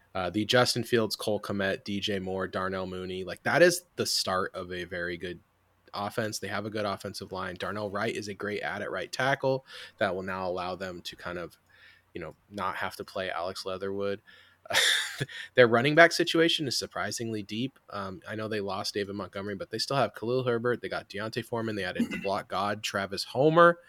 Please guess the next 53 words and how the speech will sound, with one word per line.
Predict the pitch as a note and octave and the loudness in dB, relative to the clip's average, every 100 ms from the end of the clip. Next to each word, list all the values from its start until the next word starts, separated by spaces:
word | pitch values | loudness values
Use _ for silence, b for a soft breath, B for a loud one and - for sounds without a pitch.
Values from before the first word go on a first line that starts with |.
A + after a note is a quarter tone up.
| B B - | B B -8
and | A2 | 0
drafted | A2+ A2+ - G2 | 2 4 2 0
Roschon | G2 F#2 G2 F2+ | 0 0 -4 -6
Johnson. | F2+ E2 - | -6 -8 -10
So | D#2 G2 | -6 -4
I | |
do | A2 | 0
not | C3+ C#3+ | 2 2
think | D3 | 2
they'll | C#3 B2 | 2 2
have | G#2 | 0
any | G2+ A2 | -2 -6
problem | - F#2+ F#2+ G2 F2 | -4 -2 -2 -4 -6
running | E2+ F#2+ F#2+ | -8 -8 -8
the | |
football | E2+ - - G#2+ G#2+ A2+ b b | -10 -12 -6 -2 -2 -4 b b
between | - - G2 | -10 -6 -4
those | F2+ F2+ | -4 -6
guys | - F2+ F2+ - | -4 -2 -2 -6
and | - D2 | -12 -20
Field. | - C3 C3 C3 b b b - | -4 0 2 0 b b b -12
And | G2 - | -12 -12
Fields, | - B2+ D3 - | -4 -2 -2 -4
and | - A#2 | -6 -6
honestly, | A#2+ D3 - D#3 | 0 0 2 0
if | |
Fields | - B2+ | -2 -2
get | - A#2 | -2 -2
hurt, | B2 C3+ - | -2 -4 -4
P | C3 | -2
J | D3+ | 2
Walker | D3 C3 C#3+ | 2 2 0
is | C#3+ B2+ | -4 -2
a | A#2+ | -2
very | F#2+ F#2+ A2 | -2 -4 -4
good | G2+ G#2+ F2+ | -4 -6 -6
running | F2 F#2 F#2+ | -6 -6 -6
quarterback | - G2+ G2 F#2+ - | -6 -6 -4 -6 -4
backup | G#2 B2+ D3 - b b - | -4 2 0 0 b b -8
that | C3 | -2
they | B2+ | 2
will | C#3+ | 6
not | D3 - | 6 6
have | C3 | 0
to | - | 0
change | A2+ - A2+ A2 | 0 0 0 -2
the | G#2 - | -4 -4
offense | A#2+ - E2+ | -4 -4 -6
for | - F2+ E2+ - - | -6 -6 -6 -8 -14
if | F#2 | -12
he | G2+ | -12
comes | F#2+ E2+ | -10 -10
in. | - | -12